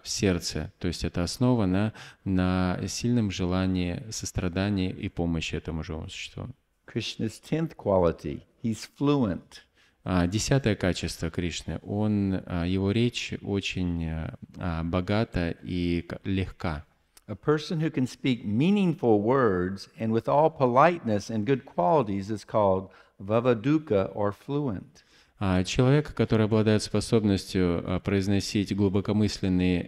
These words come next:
Speaker 1: речи, а, э, и легко, без затруднений, называют вавадука или, ам, красноречивый.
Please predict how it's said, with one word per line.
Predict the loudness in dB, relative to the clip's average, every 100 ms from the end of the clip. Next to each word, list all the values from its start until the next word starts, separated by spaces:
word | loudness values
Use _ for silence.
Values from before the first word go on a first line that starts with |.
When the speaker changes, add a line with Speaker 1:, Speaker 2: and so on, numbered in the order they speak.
| -2
Speaker 1:
речи, | 2 2 2 0 0 -2 -6 _ _ _ -6
а, | -2 0 0 -2 -4
э, | -4 -4 -4 -6
и | -2 0 0 0
легко, | 0 0 0 2 4
без | 4 2
затруднений, | 0 0 2 4 4 4
называют | 2 2 2 2 0
вавадука | 0 2 2 2 2 -2
или, | -2 -2 0 2 2 0 -2
ам, | -4 -2 -2 -2 -4 -8 -8 -12 -6
красноречивый. | -4 -2 0 0 0 0 -2 -4